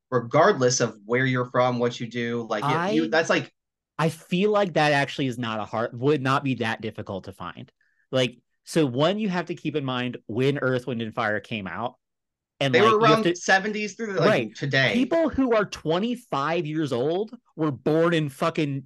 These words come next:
Speaker 2: nineteen ninety-eight.
Speaker 1: Okay, but you're trying to tell me, okay, so, no, I'll grant you. So, again, this
Speaker 2: Yeah.
Speaker 1: would be like my thing with Talking Heads, where I was like,
Speaker 2: Yeah.
Speaker 1: "I, I haven't heard them." But then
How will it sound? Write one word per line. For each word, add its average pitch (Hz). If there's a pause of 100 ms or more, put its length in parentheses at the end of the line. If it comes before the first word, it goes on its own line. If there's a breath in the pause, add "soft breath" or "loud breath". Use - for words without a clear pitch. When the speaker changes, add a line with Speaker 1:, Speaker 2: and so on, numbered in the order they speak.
(120)
Speaker 2:
nineteen 156
ninety-eight. 127 (460)
Speaker 1:
Okay, 139
but 127
you're 156
trying 165
to 139
tell 151
me, 135
okay, 165
so, -
no, 190
I'll 175
grant 226
you. 135
So, 165
again, 156
this 127
Speaker 2:
Yeah. 104
Speaker 1:
would 135
be 165
like 160
my 139 (120)
thing 139
with 123
Talking 123
Heads, 110
where 113
I 113
was 110
like, 113
Speaker 2:
Yeah. 123
Speaker 1:
"I, 131
I 139
haven't 139
heard 143
them." 110
But 120
then 151